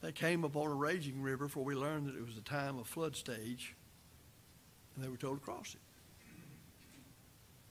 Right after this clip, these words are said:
And those priests bearing the Ark of the Covenant, when the soles of their feet touched that water, it all ran off to the south, and it built up and stopped here. And as long as those priests stood in the midst of the River Jordan,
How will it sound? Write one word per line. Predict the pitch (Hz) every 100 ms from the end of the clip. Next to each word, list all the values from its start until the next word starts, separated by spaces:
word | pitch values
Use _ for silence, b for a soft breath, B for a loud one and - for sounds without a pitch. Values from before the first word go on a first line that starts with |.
| - -
And | 156 156
those | 185 233
priests | - 254 247 208 -
bearing | 131 151 190 202
the | 202 196
Ark | 220 233
of | 254
the |
Covenant, | - 220 160 139 151 135
when | 156
the | 139
soles | - 190 208 185
of | 180
their | 208
feet | 208 208 196 -
touched | 180 - -
that | 180 180
water, | 160 139 131 135 B B -
it |
all | 127 135 147
ran | 147 147
off | 151 147 143
to | 147
the | 143
south, | - 147 123 123 117 -
and | 104
it | - -
built | 123 127 120
up | 123
and | -
stopped | - 147 139 139 -
here. | 135 107 104 B B B -
And | 131
as |
long | 123 139 156
as | 147
those | 156 156
priests | - 160 143 -
stood | - 143
in | 123 120
the |
midst | 117 123 147 170 - - - - - - - - - - - -
of | 123
the | 131
River | 139 151
Jordan, | 143 123 107 101